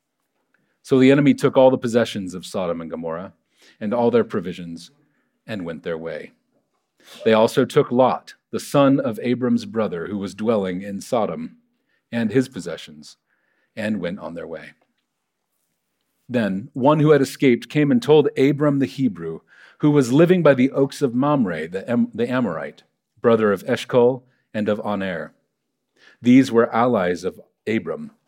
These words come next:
When Abram heard that his kinsmen had been taken captive,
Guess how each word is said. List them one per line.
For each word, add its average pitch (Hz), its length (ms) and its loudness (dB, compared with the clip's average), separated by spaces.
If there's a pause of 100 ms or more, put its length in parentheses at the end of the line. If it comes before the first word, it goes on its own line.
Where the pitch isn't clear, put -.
(240)
When 147 140 2
Abram 170 360 6
heard 160 240 4
that 151 100 4
his 139 160 2
kinsmen 151 420 0
had 143 160 0
been 123 180 4
taken 123 320 0
captive, 110 600 -4